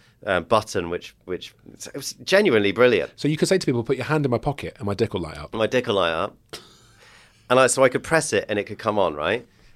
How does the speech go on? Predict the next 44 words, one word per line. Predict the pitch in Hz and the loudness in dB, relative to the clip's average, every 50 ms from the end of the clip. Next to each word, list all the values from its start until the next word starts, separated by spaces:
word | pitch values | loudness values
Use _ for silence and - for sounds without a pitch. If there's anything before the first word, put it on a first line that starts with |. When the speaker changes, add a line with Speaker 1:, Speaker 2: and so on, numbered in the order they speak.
| - - - - | -20 -10 -4 0
Speaker 1:
And | 113 113 110 110 110 110 110 110 - - - _ _ _ _ - | 2 2 2 0 0 -4 -6 -8 -12 -16 -18 _ _ _ _ -2
I | 113 117 117 113 113 113 113 104 101 110 | 0 2 2 4 2 2 0 -4 -6 -4
wasn't | 131 135 139 123 104 - | -4 -2 -2 -4 -6 -6
sure | - - 127 113 104 104 101 95 | -6 -4 -2 0 0 2 0 0
whether | 92 95 92 90 87 | 0 0 0 0 -2
it | 87 | -4
was | 87 - | -6 -6
gonna | - 95 87 85 | -6 -4 -4 -4
work | 87 90 87 85 85 - | -2 -2 -2 -4 -4 -6
or | 87 85 | -6 -4
not, | 90 95 - - | -4 -6 -6 -6
but | - 113 92 | -4 -2 -2
I | 90 | -2
basically | - - 123 120 - - 98 95 95 | 0 -2 -2 -2 -2 -4 -4 -4 -4
had, | 98 107 104 | -4 -4 -4
like, | 104 101 95 - | -2 -4 -4 -4
a | 101 | -6
smoke | - - 120 110 104 104 - | -8 -4 -2 -2 -2 -2 -2
machine. | 101 95 - - 87 82 80 82 98 101 - | -8 -12 -10 -8 -8 -8 -8 -8 -12 -12 -14
I | 110 | -16
bought | 107 _ - 113 98 90 | -12 _ -4 -4 -4 -4
a | |
smoke | - - 104 95 87 | -4 -4 -4 -4 -4
machine | 92 - - 92 90 | -6 -10 -8 -8 -8
as | 85 82 | -8 -6
well. | 90 85 82 82 90 - _ - | -6 -6 -4 -6 -8 -10 _ -18
Speaker 2:
Mm. | 107 101 95 92 85 - _ _ _ _ _ _ _ - - | -18 -16 -16 -18 -20 -20 _ _ _ _ _ _ _ -4 0
Speaker 1:
And | 113 110 107 104 107 107 107 107 104 104 - - - | 2 2 2 2 0 -2 -4 -6 -6 -8 -12 -8 -4
I | - 107 107 104 101 101 98 98 98 98 98 95 95 95 95 90 78 _ _ _ _ _ _ _ _ - - 110 - | -2 0 2 2 2 2 0 0 -2 -2 -4 -6 -8 -8 -10 -12 -14 _ _ _ _ _ _ _ _ -18 -18 -16 -10
tested | - - 143 123 123 - - 107 110 | -6 -2 -2 -2 -2 -4 -6 -4 -4
it | 82 | -2
out | 85 107 110 117 127 - - _ _ _ _ - | 0 0 0 0 -2 -4 -8 _ _ _ _ -2
and | 107 104 101 | -2 0 0
it | 98 107 | -2 -4
really | 104 101 104 107 104 98 98 | -6 -4 0 0 0 0 0
worked. | 92 95 95 92 95 107 117 - - - - - | 0 0 2 2 4 2 2 0 -6 -14 -14 -8
And | 117 113 110 | -6 -2 0
then | 113 107 | 0 2
I, | 107 107 107 110 110 107 104 - | 2 2 2 0 -2 -4 -10 -14
so | - - 113 107 101 85 | -10 -6 -2 -2 -2 -2
I | 92 110 113 110 110 110 107 107 104 110 110 - - _ _ _ _ - | -2 -2 -2 -2 -2 -2 -4 -6 -8 -12 -16 -20 -20 _ _ _ _ -20
wrote | 98 98 98 110 107 107 - | -10 -2 2 2 2 2 2
a | 95 104 | -2 -6
song | - - - 120 110 101 92 87 87 90 98 98 | -6 -4 -2 0 0 0 0 -2 -4 -8 -10 -16